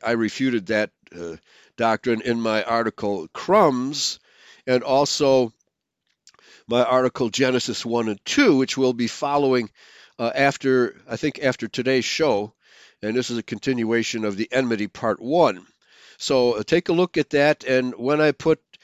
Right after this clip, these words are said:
uh, triple W dot anglo dash saxon, saxon israel dot com up again, uh, 'cause I'm, I'm transferring it from a Drupal site to a WordPress site so I can more easily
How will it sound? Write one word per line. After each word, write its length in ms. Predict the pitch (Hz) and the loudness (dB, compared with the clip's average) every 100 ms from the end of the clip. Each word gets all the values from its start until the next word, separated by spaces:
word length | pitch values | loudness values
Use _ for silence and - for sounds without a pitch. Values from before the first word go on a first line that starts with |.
| - _ _ - | -20 _ _ -20
uh, 60 | - - 92 | -20 -20 -12
triple 280 | - 180 143 | -4 -2 0
W 360 | 147 143 147 147 | 0 2 2 2
dot 300 | 131 131 135 | 2 2 2
anglo 360 | 147 143 139 | 0 2 0
dash 280 | 127 131 123 | 2 0 -2
saxon, 460 | - 139 - 117 - - | -4 -8 -8 -10 -12 -8
saxon 460 | 160 147 - 120 - | -4 -4 -4 -10 -2
israel 500 | 170 143 139 127 110 _ _ | -2 0 0 0 -2 _ _
dot 240 | 127 110 | -8 -8
com 340 | - 160 143 110 - | -8 -4 -4 -6 -4
up 180 | 262 185 | -2 0
again, 400 | 127 117 113 123 _ _ _ - _ - - - | 2 0 0 -6 _ _ _ -20 _ -20 -20 -6
uh, 180 | 117 117 | -2 -2
'cause 240 | - 139 | -2 0
I'm, 240 | 135 131 113 | 0 0 -4
I'm 380 | 110 107 107 95 _ _ | -4 -4 -6 -10 _ _
transferring 600 | - 160 151 - 151 131 | 0 2 2 0 0 0
it 120 | 127 | -2
from 240 | - 123 110 | -2 -4 -4
a 60 | |
Drupal 400 | 90 165 202 160 - | -2 0 0 -2 -2
site 420 | 160 147 147 - | 2 2 0 -6
to 180 | - 131 | -4 -2
a 60 | 113 | 0
WordPress 500 | 147 170 - 123 104 | 0 -2 -2 -2 -2
site 280 | 123 113 | -2 -2
so 180 | - 120 | -2 -4
I 80 | 110 | -2
can 160 | 113 110 | -4 -4
more 180 | 117 - | -4 -2
easily 560 | 131 135 120 120 107 | -2 0 0 0 -2